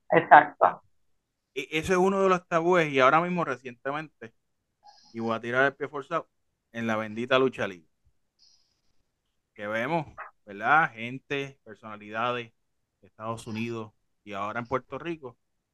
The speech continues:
Speaker 2: que se están moviendo a ese, a ese estilo de contenido sexy, no vulgar, pero ha generado mucha, mucho, mucha crítica.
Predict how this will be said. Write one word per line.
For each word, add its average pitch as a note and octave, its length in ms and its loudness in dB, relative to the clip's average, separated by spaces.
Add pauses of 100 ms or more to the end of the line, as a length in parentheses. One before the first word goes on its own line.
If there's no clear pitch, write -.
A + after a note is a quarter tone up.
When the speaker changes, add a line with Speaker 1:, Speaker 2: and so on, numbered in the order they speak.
Speaker 2:
que A#2+ 100 -10
se A#2+ 100 -16
están A#2+ 240 -14
moviendo D#3 580 -8
a G#2 140 -20
ese, A#2+ 420 -18
a A2 100 -20
ese C3 140 -16
estilo C#3 320 -10
de C3 120 -4
contenido B2+ 680 -12 (1000)
sexy, C#3 680 -4 (560)
no A2+ 220 -8
vulgar, C#3+ 520 2 (880)
pero A2+ 440 -6 (500)
ha A#2+ 160 2
generado E3 440 0
mucha, C3 360 -6
mucho, A#2 760 -4 (420)
mucha - 260 -2
crítica. A#2 480 -16